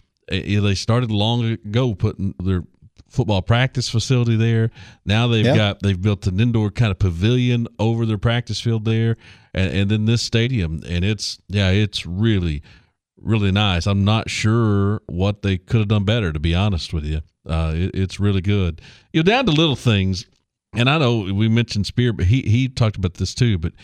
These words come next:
Speaker 1: when you walk off the field to go to the locker room, to the visitors' locker room, you walk past a women's restroom, a men's restroom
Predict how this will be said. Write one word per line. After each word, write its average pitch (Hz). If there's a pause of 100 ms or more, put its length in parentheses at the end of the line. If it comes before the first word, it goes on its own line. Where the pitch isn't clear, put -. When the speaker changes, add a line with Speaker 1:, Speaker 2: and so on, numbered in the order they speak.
(460)
Speaker 1:
when 98
you 185
walk 185
off 156
the 110
field 143 (220)
to 107
go 127
to 113
the 98
locker 123
room, 82 (800)
to -
the 110
visitors' 143
locker 110
room, - (720)
you 104
walk 107
past 95
a 85
women's 123
restroom, 120 (920)
a 98
men's 120
restroom 78